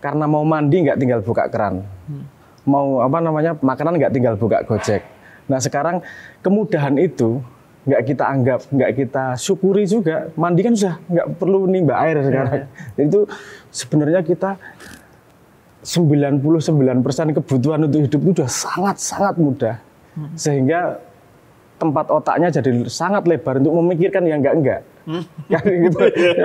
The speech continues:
Speaker 1: Enggak, yang enggak-enggak. Contoh yang sederhana gini lah. Orang zaman dulu itu udah makan, udah minum, selesai masalahnya.
Speaker 2: Iya.
Speaker 1: Semua hewan udah makan, udah minum, selesai. Manusia kalau sudah makan, sudah minum, udah hidup,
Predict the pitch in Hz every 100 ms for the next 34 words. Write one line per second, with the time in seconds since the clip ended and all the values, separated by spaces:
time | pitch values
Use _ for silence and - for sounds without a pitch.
0 | - - - 175 - 156 175 196 214 208
1 | - 147 185 214 - 220 220 247 240 185
2 | 156 135 139 123 117 104 98 - - -
3 | - - 233 180 147 127 117 101 117 139
4 | 151 214 165 127 123 135 160 135 123 151
5 | 135 123 135 - - - - _ - 143
6 | 110 85 - - _ _ _ 254 117 110
7 | 110 139 127 - - - 202 208 165 143
8 | 127 127 127 143 151 160 147 135 147 170
9 | 143 131 101 101 - - - - _ -
10 | - 185 208 175 120 123 - - 160 165
11 | 151 139 139 165 165 139 123 120 127 139
12 | 127 113 104 123